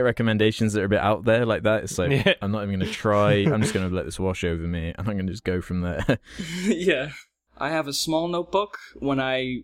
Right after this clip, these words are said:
Speaker 3: watch things that you guys recommend to write little notes down for myself.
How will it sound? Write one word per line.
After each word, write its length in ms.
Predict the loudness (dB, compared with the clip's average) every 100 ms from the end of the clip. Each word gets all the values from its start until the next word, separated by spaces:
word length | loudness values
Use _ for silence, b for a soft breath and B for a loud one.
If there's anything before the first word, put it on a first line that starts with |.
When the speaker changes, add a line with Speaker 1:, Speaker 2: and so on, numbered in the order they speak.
| -10
Speaker 3:
watch 360 | -4 -2 -2 -4
things 320 | -4 -4 -4
that 100 | -4
you 140 | -4 -2
guys 240 | -4 -4
recommend 560 | -8 -6 -6 -6 -8 -8
to 100 | -4
write 240 | -2 -2
little 180 | -4 -2
notes 240 | -4 -4
down 300 | -4 -4 -6
for 160 | -10 -12
myself. 600 | -8 -4 -2 -2 -6